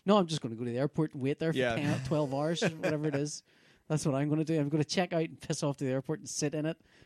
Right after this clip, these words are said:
Speaker 1: for hours. And I will spend all day in the airport in New York just so I know I'm in the airport for New York
Speaker 2: Ready,
Speaker 1: and I'm
Speaker 2: and you're
Speaker 1: going,
Speaker 2: not
Speaker 1: going
Speaker 2: gonna
Speaker 1: home.
Speaker 2: get, yeah, you're not gonna get stuck.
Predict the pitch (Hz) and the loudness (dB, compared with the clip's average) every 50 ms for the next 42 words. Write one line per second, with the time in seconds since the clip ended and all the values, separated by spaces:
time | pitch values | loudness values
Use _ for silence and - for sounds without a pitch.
0 | _ _ _ - 143 131 - - - 147 135 139 139 131 147 156 165 156 165 170 | _ _ _ -6 -6 -6 -6 -4 -2 0 2 2 2 2 0 0 0 0 2 2
1 | 175 170 165 - - - 160 151 156 156 - - - 214 240 269 302 311 - - | 2 2 0 0 -2 -2 -2 -2 -2 -4 -8 0 2 6 6 6 4 4 2 0
2 | 247 220 190 165 156 165 175 190 202 185 - - 147 143 - 143 135 165 214 247 | 2 2 2 0 0 0 0 0 0 0 0 -2 -2 -2 -2 -6 -6 -4 -2 0
3 | 233 202 180 180 175 - - - - - _ _ _ - 220 208 - - - - | 2 4 4 4 2 0 -10 -20 -20 -20 _ _ _ -2 0 0 -2 -4 -4 0
4 | - 175 170 165 160 156 151 156 160 165 160 151 151 147 151 156 147 135 131 139 | 0 2 2 2 2 4 4 4 4 4 2 2 2 0 0 0 0 2 2 2
5 | 147 - - 151 147 - - 147 139 135 135 131 127 127 135 117 113 123 131 - | 0 0 -2 -4 -4 -4 -6 -6 -4 -2 -2 -2 0 0 2 2 0 0 -2 -2
6 | 104 139 131 - - 104 104 - 143 139 127 127 131 127 156 - - - - 98 | -2 -2 -2 -2 -2 -2 -2 -2 -2 -4 -2 -4 -4 -6 -6 -10 -12 -16 -14 -14
7 | 95 92 90 92 92 90 - - 98 92 - - - - - - 90 90 - - | -14 -14 -14 -14 -16 -16 -16 -16 -16 -16 -16 -16 -14 -16 -10 -10 -10 -10 -10 -14
8 | - | -20